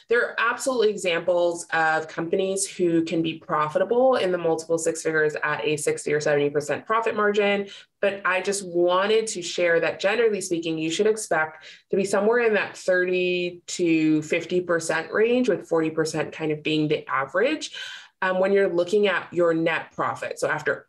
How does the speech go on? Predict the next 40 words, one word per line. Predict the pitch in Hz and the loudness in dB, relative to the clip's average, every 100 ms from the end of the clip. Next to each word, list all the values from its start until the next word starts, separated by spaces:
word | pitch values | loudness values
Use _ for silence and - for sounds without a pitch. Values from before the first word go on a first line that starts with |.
| - | -6
every | 226 233 233 240 | -4 0 0 0
single | 226 208 190 | 2 2 4
thing | 185 | 2
is | 170 | 0
paid | 165 151 135 | -2 -4 -2
for, | - 107 | -4 -4
your | 147 | 0
marketing | 147 156 170 175 190 185 | 0 2 0 0 0 2
expenses, | 170 - 170 170 165 170 165 | 0 -4 -2 -2 0 -2 0
right? | 156 - | -2 0
As | 165 170 | -2 -2
you | 180 | -4
scale | - 170 | -2 0
and | 165 | 0
grow, | 160 147 165 | 0 2 2
you're | 170 | 2
probably | 160 - 151 180 | -2 -4 0 0
gonna | 170 165 | 0 0
start | 156 151 | -2 -2
to | |
invest | - 151 143 - | -4 -2 -2 -2
in | 147 143 | -2 -2
paid | - 151 151 - - | -2 0 0 0 -4
marketing. | 139 143 214 220 330 440 - - - - - - | -4 -4 -2 0 0 0 -4 -16 -14 -16 -18 -4
And | 185 170 | 0 2
so | 175 160 | 2 2
there's | 156 156 | 2 2
an | |
expense | 208 208 320 427 - | 0 2 0 0 0
to | |
that | 185 135 - - - | -4 -2 -6 -12 -2
<laughs> | 240 247 - 269 269 - - - | 0 0 0 -2 -2 -12 -20 -8
where | 190 196 185 175 175 | 0 4 4 4 2
before, | 190 185 - 254 294 262 196 175 | 0 -2 -2 2 4 4 4 2
you | 175 196 | 0 -2
know, | 185 170 | -2 0
to | 175 156 - | -4 -6 -10
reach | 165 180 196 - | -4 -4 -4 -2
your | 175 165 160 | 0 2 2
maybe | 156 151 147 | -2 -2 -8